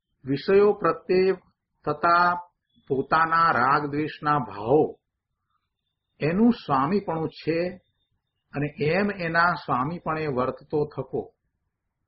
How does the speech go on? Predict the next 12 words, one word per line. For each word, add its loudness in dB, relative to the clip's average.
એ -6
ખરેખર 0
વિષયને 0
ભોગવે 0
કે 0
ન 0
ભોગવે, 2
પણ 2
એની -4
રુચિમાં 4
એ 6
હોવાથી, 4